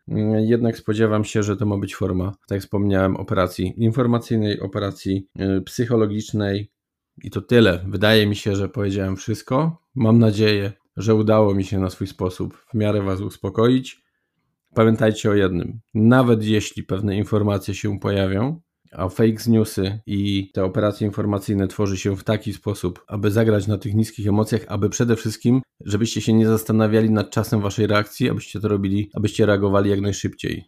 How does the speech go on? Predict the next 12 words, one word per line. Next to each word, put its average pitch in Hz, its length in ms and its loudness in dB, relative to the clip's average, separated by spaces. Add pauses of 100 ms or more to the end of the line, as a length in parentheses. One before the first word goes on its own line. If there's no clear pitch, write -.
(200)
Niestety 110 540 2 (120)
tutaj 110 320 0
apel 104 500 0
i - 100 -2
do 113 100 6
nas 104 200 2
wszystkich 104 340 -2
jako 95 540 -2
jednostek 107 680 2
funkcjonujących 104 680 0
w - 40 -18
społeczeństwie, 113 760 -2